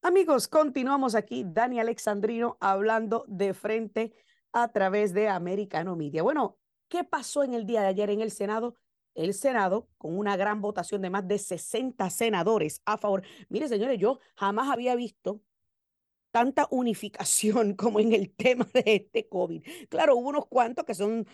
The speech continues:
los usuales gigantes emocionales, tiranos y controladores. Pues ayer el Senado de los Estados Unidos votó más de, por más de sesenta votos para culminar la emergencia nacional del covid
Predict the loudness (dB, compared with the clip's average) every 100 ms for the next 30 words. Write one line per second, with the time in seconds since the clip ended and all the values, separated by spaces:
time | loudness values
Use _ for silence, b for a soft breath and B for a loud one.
0 | -20 2 4 4 2 -4 2 4 4 0
1 | 0 0 0 -2 -4 -4 -2 -2 -2 -2
2 | 0 0 -2 b b _ -2 0 0 -2
3 | -10 -14 -6 -4 0 0 2 0 -4 -6
4 | -12 _ _ b b -6 -6 -2 -2 2
5 | 2 0 -6 -12 -6 -2 2 2 2 0
6 | -2 -2 -2 -2 -2 0 0 0 -4 -4
7 | -6 -4 -6 -4 -4 -4 -6 -8 -6 -2
8 | 2 2 2 0 -6 -8 b _ _ _
9 | _ _ 4 4 0 -2 -2 -4 -4 0
10 | 2 2 2 0 0 -2 -4 -6 -6 -4
11 | -6 -2 -2 -2 -2 -2 -2 -2 0 0
12 | -2 _ -2 -2 -2 _ _ _ _ 0
13 | 2 2 -2